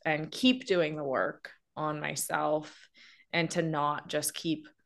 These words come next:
searching and, like, grasping onto this notion of, like, "It's coming, it's coming, it's coming." Like, still just be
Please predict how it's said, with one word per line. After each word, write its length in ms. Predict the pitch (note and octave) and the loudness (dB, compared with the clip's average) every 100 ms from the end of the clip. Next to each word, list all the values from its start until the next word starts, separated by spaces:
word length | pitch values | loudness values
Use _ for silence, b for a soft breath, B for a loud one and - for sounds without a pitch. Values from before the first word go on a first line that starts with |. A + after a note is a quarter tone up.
| _ _ | _ _
searching 840 | - - - - C3+ C3 D3+ D3 D3+ | -4 -2 0 2 0 0 -2 -2 -2
and, 220 | C#3+ C#3 | -4 -4
like, 240 | C3 C3+ | -4 -4
grasping 480 | - C#3 B2+ - D3 | 0 2 2 -2 -8
onto 200 | C3+ C#3 | -8 -8
this 220 | C3+ C3 | -4 -4
notion 380 | C#3 C3+ C#3 C#3+ | -4 -4 -4 -6
of, 220 | C#3 C3 | -6 -6
like, 320 | A2 B1 - - | -2 -2 -2 -6
"It's 140 | D#3+ - | -6 -4
coming, 260 | E3 D3+ | -4 -4
it's 140 | D3 - | -6 -6
coming, 260 | E3 D#3+ | -4 -4
it's 140 | D3+ - | -6 -4
coming." 320 | E3 D3+ D3+ | -2 -2 -2
Like, 260 | D3 D3+ - B B B B B B B _ _ | -4 -4 -6 B B B B B B B _ _
still 360 | - - F#3+ F3 | -2 8 10 10
just 200 | E3 - | 6 2
be 360 | D#3 D3+ D3 | 0 2 0